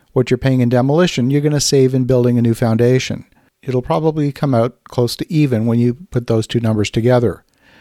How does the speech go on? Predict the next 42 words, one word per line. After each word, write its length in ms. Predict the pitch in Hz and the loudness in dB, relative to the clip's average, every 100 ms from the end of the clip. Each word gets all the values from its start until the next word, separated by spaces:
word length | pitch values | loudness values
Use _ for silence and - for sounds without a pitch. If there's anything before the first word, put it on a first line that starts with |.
| _ _ | _ _
From 160 | 160 | -2
a 80 | 156 | -2
budget 360 | 151 170 170 - | 0 -2 -2 -6
standpoint, 680 | - 175 160 120 117 - - | -2 -2 0 -2 -2 -4 -4
treat 300 | 175 175 - | -4 -4 -2
the 120 | 170 | -2
existing 500 | 143 147 - 156 139 | 0 -2 -2 -4 0
building 400 | 131 127 131 123 | 2 2 0 -2
as 240 | 127 120 | -2 0
if 220 | 135 147 151 | 0 0 -2
it 80 | |
did 180 | 143 135 | -2 0
not 240 | 131 123 123 | 0 0 0
exist 380 | 117 113 - | -2 -2 -2
at 80 | 113 | -2
all. 320 | 101 92 - _ _ _ _ _ | -2 -4 -12 _ _ _ _ _
Assume 300 | 127 - 170 | -6 -2 0
the 100 | 151 | 0
full 260 | 135 151 156 | 0 0 0
cost 400 | - 139 131 - | 0 -2 -2 -2
of 80 | 131 | -2
ground-up 420 | 127 120 120 117 | 0 0 0 -2
construction. 680 | 120 - 123 117 - 101 98 | -4 -2 -2 -2 -4 -6 -6
If 240 | 101 - | -8 -10
the 220 | - - 110 | -12 -4 0
reality 460 | 113 120 135 131 | 2 2 0 -2
turns 260 | - 131 123 | -2 -2 0
out 160 | 123 | -2
to 80 | 131 | 0
be 120 | 123 | -2
better 260 | 123 127 127 | 2 2 2
than 100 | 127 | 2
that, 280 | 127 131 - _ _ | 0 -2 -6 _ _
fantastic, 800 | - 113 107 131 127 - 135 - | -4 -4 -2 -2 -2 -2 -4 -2
but 160 | 120 | -2
in 180 | 104 110 | 0 0
my 200 | 117 135 | 2 0
experience, 840 | 143 - - - 123 120 120 - - - - - _ _ _ - | -2 -6 -10 -2 0 0 0 -4 -10 -20 -20 -20 _ _ _ -2
reusing 420 | 123 127 135 143 | 2 4 2 2
an 100 | 127 | 0
existing 420 | 117 120 117 135 | 0 0 -2 -2
structure 560 | 123 120 110 - 113 | -2 0 -2 0 -2